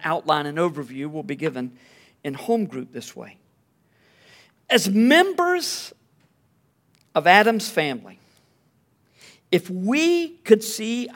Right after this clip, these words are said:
our sin through God's holy and righteous eyes, we would no longer argue about our worthiness to stand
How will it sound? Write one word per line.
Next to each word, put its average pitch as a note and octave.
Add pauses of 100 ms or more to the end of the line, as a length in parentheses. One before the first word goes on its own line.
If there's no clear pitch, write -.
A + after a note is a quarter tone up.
(120)
our G3+
sin F3
through D#3
God's F3 (540)
holy F#3 (180)
and C#3
righteous D3+
eyes, B2 (720)
we E3
would D#3
no F3
longer D#3 (480)
argue D3
about C3+
our C#3+
worthiness C3+
to -
stand C3+